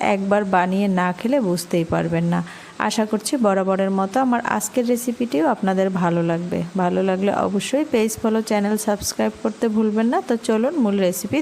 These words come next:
দেখে নেওয়া যাক। সন্দেশ বানানোর জন্য প্রথমে চুলায় প্যান বসিয়ে নিয়েছি, আর এর মাঝে দিয়ে দিচ্ছি দুই কাপ পরিমাণ তরল দুধ, মানে হাফ লিটার তরল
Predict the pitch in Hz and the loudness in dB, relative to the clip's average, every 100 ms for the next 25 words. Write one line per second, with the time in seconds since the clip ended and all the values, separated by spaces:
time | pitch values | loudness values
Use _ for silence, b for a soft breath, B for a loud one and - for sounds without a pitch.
0 | 196 170 170 170 170 170 170 170 B B | -2 -2 0 0 0 0 -2 -4 B B
1 | B B - 240 233 269 254 247 247 254 | B B 0 2 4 2 2 2 2 2
2 | 262 240 262 285 359 233 240 226 233 233 | 0 0 0 0 0 0 2 2 0 0
3 | 208 202 208 190 180 185 196 214 208 208 | 2 2 2 0 2 0 0 0 2 2
4 | 220 226 330 269 190 185 185 180 190 196 | 0 0 0 2 2 2 0 0 0 0
5 | 196 202 202 - 254 180 202 202 202 196 | 0 -2 -2 -2 -2 2 2 2 0 -2
6 | 196 190 190 214 285 220 170 175 170 175 | 0 0 2 0 0 0 0 2 0 0
7 | 165 190 190 214 359 B B B B B | -2 0 0 0 -2 B B B B B
8 | - 240 226 233 240 247 240 233 190 196 | 0 0 2 2 2 2 2 2 2 2